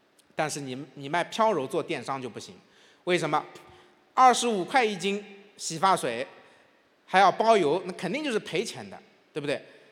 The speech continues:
啊，所以它必须卖大组合装，啊，那么线上利润又很薄，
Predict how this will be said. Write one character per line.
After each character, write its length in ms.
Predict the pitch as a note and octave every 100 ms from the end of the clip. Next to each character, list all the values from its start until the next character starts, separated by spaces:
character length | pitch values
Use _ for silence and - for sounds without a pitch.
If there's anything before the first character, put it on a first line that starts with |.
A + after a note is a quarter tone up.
| _ _ _
啊， 120 | C#3 C#3
所 140 | D4
以 60 | C4+
它 120 | C4+
必 200 | C#4 C#4
须 180 | - B3
卖 200 | A3+ E3
大 380 | - C#4+ G3
组 220 | D3+ C#3+ A2+
合 180 | B2+
装， 240 | C3 D3+ D#3 - - - _ -
啊， 260 | A#2 A2 - -
那 100 | A3
么 140 | G3 - - - - _ _
线 400 | - - A3+ F3
上 160 | E3+
利 80 | F3+
润 160 | E3+ D#3+
又 80 |
很 180 | C#3+ A#2+
薄， 280 | G#2+ G2+ A2+